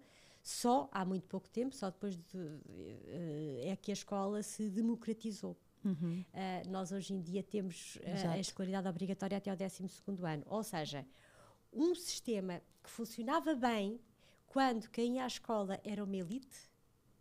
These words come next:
Speaker 1: e, portanto, eram poucos,
Speaker 2: Uhum.
Speaker 1: e aí era possível, eh, que, que este sistema funcionasse.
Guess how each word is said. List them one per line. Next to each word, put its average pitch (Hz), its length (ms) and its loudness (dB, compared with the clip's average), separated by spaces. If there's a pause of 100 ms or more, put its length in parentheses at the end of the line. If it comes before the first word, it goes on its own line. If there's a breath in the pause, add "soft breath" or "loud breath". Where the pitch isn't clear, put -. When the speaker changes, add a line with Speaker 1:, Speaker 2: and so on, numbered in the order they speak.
(300 soft breath)
Speaker 1:
e, 185 80 -4
portanto, - 600 -4 (140)
eram 185 300 0
poucos, - 720 2 (460)
Speaker 2:
Uhum. 170 440 0
Speaker 1:
e 185 140 0
aí 220 320 2
era 180 160 -2
possível, 165 640 -8 (180)
eh, 151 200 -12
que, 139 220 -8
que - 140 -8
este - 160 -6
sistema 165 300 -4
funcionasse. 170 880 -4